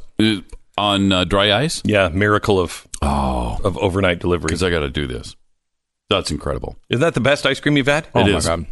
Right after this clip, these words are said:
Speaker 3: That's
Speaker 1: It
Speaker 3: really
Speaker 1: is,
Speaker 3: good.
Speaker 1: I think, by far.
Speaker 2: I mean, I've had a lot of people say, "Oh, no, that's the best ice cream I've ever had." The only time I've ever felt that way was,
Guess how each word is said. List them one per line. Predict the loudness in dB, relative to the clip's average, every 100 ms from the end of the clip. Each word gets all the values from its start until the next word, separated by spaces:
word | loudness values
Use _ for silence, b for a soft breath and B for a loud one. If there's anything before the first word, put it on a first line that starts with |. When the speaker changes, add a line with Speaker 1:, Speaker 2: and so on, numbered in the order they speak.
| -12 -8
Speaker 3:
That's | -4 2
Speaker 1:
It | 2
Speaker 3:
really | 4
Speaker 1:
is, | 2
Speaker 3:
good. | 0
Speaker 1:
I |
think, | 0 0
by | 0
far. | 2 2 2 2
Speaker 2:
I |
mean, | 4
I've | 4 4
had | 4
a |
lot | 4 2
of |
people | 0 -2
say, | -2 0 4
"Oh, | 4
no, | 4
that's | 4 2
the | 0
best | 0 0 0
ice | -2
cream | 0 2 2
I've | 2
ever | 2 2
had." | 2 2
The | 2
only | 2 2
time | 2 2
I've | 2 2
ever | 2 2
felt | 0 0 0 2
that | 2
way | 2 2 2 B B B B B _
was, | 2 4 2